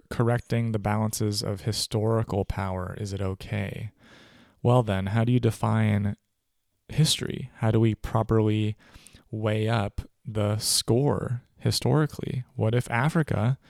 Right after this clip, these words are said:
held immense dominion over Europe for centuries?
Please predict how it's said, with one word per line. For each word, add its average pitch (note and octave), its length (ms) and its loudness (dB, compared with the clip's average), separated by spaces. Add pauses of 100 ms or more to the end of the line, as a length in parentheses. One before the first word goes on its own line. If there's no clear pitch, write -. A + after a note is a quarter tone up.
(500)
held B2 480 4 (220)
immense A#2 440 2
dominion B2 640 2 (140)
over B2 260 8
Europe C3 580 0 (140)
for - 160 -4
centuries? F#2 720 -4